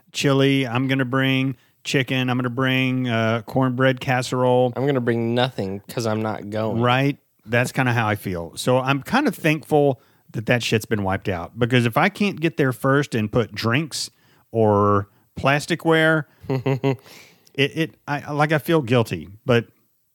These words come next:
Speaker 1: I hate going to those things, man. I don't wanna hang out with my coworkers. Is, is that wrong?
Speaker 2: No.
Speaker 1: Like, I don't wanna hang out with you after work, and I don't wanna hang out with you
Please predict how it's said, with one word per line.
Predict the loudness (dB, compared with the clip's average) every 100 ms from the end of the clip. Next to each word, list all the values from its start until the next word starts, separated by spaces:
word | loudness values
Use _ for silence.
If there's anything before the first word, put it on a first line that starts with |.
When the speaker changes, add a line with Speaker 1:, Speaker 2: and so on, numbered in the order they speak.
| _
Speaker 1:
I | -8
hate | -4
going | -2 0
to | -2
those | -4 -8
things, | -12 -10
man. | -8 -6 -2
I | -2
don't | 0 -2 0
wanna | 0
hang | 0 2
out | 2 0
with | -2
my | -2
coworkers. | 0 0 -2 -10 -20 -20 _ _ _ _
Is, | -6
is | -4 -2
that | 0 2
wrong? | 2 0 -2 -6
Speaker 2:
No. | -4 -4 -4 -10 _ _ -2
Speaker 1:
Like, | 2
I | 2
don't | 2 2
wanna | 4 2
hang | 4 2
out | 2
with | 0
you | 2 2 0 -4
after | -2 -2 -2
work, | -2 -4 -6 -14 _ _ _ _ _
and | 0 2 2 0
I | -2
don't | 0 -2
wanna | -2
hang | -2 -2 -2
out | -4
with | -4
you | 0 0